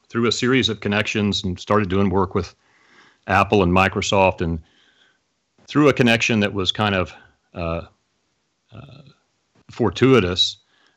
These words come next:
uh, y-, y-, got involved with helping, uh, Microsoft work on a, on a bolting, uh, a programming language onto a forms package that, uh,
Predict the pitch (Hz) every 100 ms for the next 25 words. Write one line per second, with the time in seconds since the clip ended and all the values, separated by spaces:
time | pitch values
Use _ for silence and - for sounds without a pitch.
0 | _ 95 92 85 80 - _ _ _ _
1 | - - 127 - 147 - 113 113 131 113
2 | 120 127 113 98 90 - 104 98 87 -
3 | _ - 110 104 107 95 90 82 _ 101
4 | 95 87 87 - - 107 110 110 104 107
5 | 90 87 - 98 104 95 98 92 90 80
6 | 78 _ _ 92 78 - _ _ _ _
7 | _ _ _ 85 104 117 113 90 82 -
8 | _ 98 82 78 - _ _ 87 85 -
9 | _ _ _ _ _ _ 135 123 117 90
10 | 90 90 90 - - - - - - 107
11 | 92 - - 127 127 123 - 85 69 73
12 | - - _ _ _ _ - 98 92 95
13 | - - 90 85